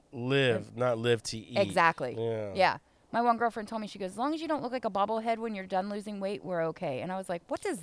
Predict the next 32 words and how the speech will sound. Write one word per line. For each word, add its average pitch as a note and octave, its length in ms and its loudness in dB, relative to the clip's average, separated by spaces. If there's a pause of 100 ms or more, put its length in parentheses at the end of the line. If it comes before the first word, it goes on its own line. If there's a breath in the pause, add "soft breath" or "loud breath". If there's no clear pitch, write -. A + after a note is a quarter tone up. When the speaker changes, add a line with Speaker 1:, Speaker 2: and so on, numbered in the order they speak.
Speaker 2:
that A3 280 12
mean?" C#3 360 -2
Speaker 1:
That C3 140 6
you B2+ 60 4
got B2+ 160 10
a A#2+ 40 6
big A#2 240 6
old B2 200 12
Speaker 2:
I - 60 12
Speaker 1:
head. C3+ 60 12
Speaker 2:
got C#4+ 180 12
a C#4 60 6
big D#4+ 160 4
old F4 180 6
head. G#4+ 220 -2
I G#4+ 120 0
said, E4+ 160 -6
"No, E4 200 0
I F4 80 -2
have F#4 240 -4
a F#4+ 40 -4
dainty D#4+ 420 -6
little B3 200 -4
head. A3+ 260 -4
We're A3+ 120 0
Speaker 1:
Mm-hmm, A#3 100 0
Speaker 2:
fine. B3 420 0
Speaker 1:
mm-hmm, A#2+ 320 -2
Speaker 2:
I'm F4 100 0
Speaker 1:
mm-hmm. F#4 60 -6
Speaker 2:
good." D#4+ 360 2 (960 soft breath)
Speaker 1:
Wow. G#2+ 560 -6